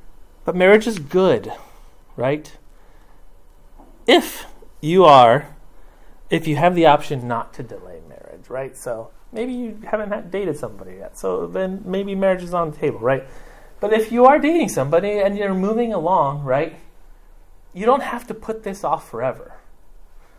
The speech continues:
Um, Kevin DeYoung, in this book, Just Do Something, he, uh,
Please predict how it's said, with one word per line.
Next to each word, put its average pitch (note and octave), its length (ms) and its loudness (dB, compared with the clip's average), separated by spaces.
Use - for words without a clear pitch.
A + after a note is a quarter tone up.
Um, D#3 480 10
Kevin E3 260 4
DeYoung, C3+ 420 4
in C#3+ 120 -2
this C#3 140 -6
book, C3+ 320 -6
Just - 220 -16
Do C3+ 140 -14
Something, A2 460 -16
he, B2 280 -8
uh, G#2 220 -8